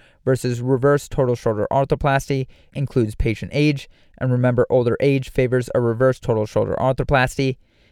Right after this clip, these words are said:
other variables to consider include etiology of the re-tear, quality of the tissue slash M R I findings,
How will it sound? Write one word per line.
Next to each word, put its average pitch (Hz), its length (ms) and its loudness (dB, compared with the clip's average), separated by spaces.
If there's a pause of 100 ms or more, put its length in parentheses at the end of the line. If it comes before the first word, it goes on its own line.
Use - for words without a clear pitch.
(180)
other 131 200 2
variables 123 460 4
to 113 80 -8
consider 120 380 -2
include - 440 -6
etiology 139 600 2
of 131 120 2
the 135 100 2
re-tear, 131 520 0 (380)
quality 113 380 2
of - 100 -8
the 104 80 -6
tissue 147 440 -4
slash 110 320 -4
M 113 140 -4
R 113 120 0
I 143 140 2
findings, 135 500 -2